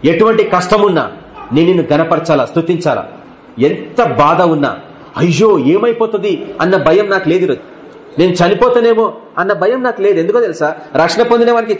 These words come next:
చావు మీద ఎందుకుంటది, ప్రాణం మీద ఎందుకుంటది తీపి? నువ్వు నిజంగా రక్షణ పొంది ఆయనను జీవిస్తే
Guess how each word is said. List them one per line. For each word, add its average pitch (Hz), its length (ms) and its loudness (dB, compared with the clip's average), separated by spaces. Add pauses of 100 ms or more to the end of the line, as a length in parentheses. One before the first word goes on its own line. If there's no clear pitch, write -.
చావు 175 120 2
మీద 196 140 -2
ఎందుకుంటది, 180 420 -4
ప్రాణం 165 400 -2
మీద 165 140 0
ఎందుకుంటది 143 460 -4 (460)
తీపి? 165 400 -2 (920)
నువ్వు 170 140 4
నిజంగా 247 280 2
రక్షణ 190 300 -4
పొంది 196 520 0
ఆయనను 180 220 -2
జీవిస్తే 160 760 -2